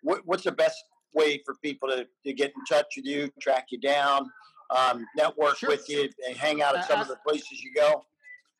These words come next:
Speaker 2: So here's the best way. I work with high performers, and high performers to me are people who are always looking for that next summit, and they're not happy until they get there. And then when they get there, they wanna go to the next summit,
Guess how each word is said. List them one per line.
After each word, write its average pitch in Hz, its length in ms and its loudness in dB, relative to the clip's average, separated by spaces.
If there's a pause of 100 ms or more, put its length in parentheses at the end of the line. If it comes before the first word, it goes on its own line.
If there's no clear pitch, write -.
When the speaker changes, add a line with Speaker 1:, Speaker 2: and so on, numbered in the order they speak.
(220)
Speaker 2:
So - 300 2
here's 277 240 4
the 240 80 0
best 196 240 0
way. 147 300 2 (260)
I 208 180 6
work 190 380 2
with 165 140 2
high 160 180 2
performers, 123 640 -4 (380)
and 165 160 2
high 214 180 4
performers 190 480 2
to 165 80 0
me 165 160 4
are 143 100 4
people 165 340 -2
who 156 80 2
are 127 140 2
always 156 340 4
looking 151 240 -2
for 143 120 -4
that 127 200 -2
next - 340 -2
summit, 160 280 0 (440)
and 151 100 2
they're 156 100 6
not 170 260 4
happy 175 420 2
until 131 200 0
they 139 140 0
get 190 300 0
there. 143 160 4
And 147 100 4
then 202 140 6
when 202 120 6
they 180 120 6
get - 260 2
there, 156 140 6
they 156 140 2
wanna 175 220 4
go 196 160 4
to 196 80 2
the 208 120 4
next 262 320 0
summit, 127 360 -2